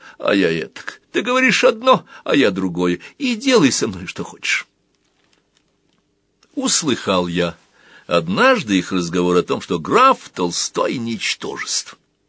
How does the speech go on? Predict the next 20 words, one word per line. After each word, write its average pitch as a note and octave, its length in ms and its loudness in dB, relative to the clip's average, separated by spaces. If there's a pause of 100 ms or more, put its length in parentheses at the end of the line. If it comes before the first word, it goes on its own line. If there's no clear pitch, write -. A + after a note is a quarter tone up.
(880)
Я, E3 680 2
надо D3 340 0
вам D3 180 4
сказать, C#3 560 0
не C3+ 80 -4
принадлежу B2+ 800 -2
к F2 60 -6
горячим F2 560 0
приверженцам F2 760 -4
Толстого. F2 600 -8 (260)
Я F2 160 2
не F2 120 0
поклонник F#2 680 -2
его F2+ 120 0
философии F2+ 720 -4
и F#2 80 -2
нового G#2+ 420 0
учения F#2 440 -2
о - 20 -8
Христе. - 480 -8